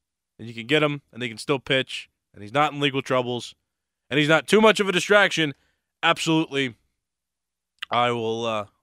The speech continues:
I would consider signing him. So, I mean, again, I, I've seen the conversation, and I've seen,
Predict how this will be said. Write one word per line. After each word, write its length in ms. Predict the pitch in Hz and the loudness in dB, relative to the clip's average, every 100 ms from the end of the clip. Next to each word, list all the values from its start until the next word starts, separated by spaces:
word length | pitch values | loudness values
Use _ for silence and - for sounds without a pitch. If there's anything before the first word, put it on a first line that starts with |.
| - | -8
I 140 | 123 | -6
would 160 | 120 110 | -6 -10
consider 480 | 113 - 117 107 - _ _ _ _ _ | -10 -8 -6 -8 -10 _ _ _ _ _
signing 420 | - 139 135 117 | 0 2 2 0
him. 160 | 98 - _ _ | -8 -14 _ _
So, 420 | - 123 120 104 _ _ _ _ _ _ _ _ | -6 -4 -4 -8 _ _ _ _ _ _ _ _
I 60 | 165 | 0
mean, 100 | 180 | 2
again, 160 | 165 | 4
I, 200 | 160 151 | 4 2
I've 100 | 165 | 0
seen 200 | - 247 | 0 0
the 80 | 233 | 0
conversation, 680 | - 202 175 147 175 160 170 | 2 2 2 -2 -4 -4 -6
and 140 | 147 | -6
I've 120 | 143 - | -8 -8
seen, 480 | - 175 160 139 | -4 -2 0 -2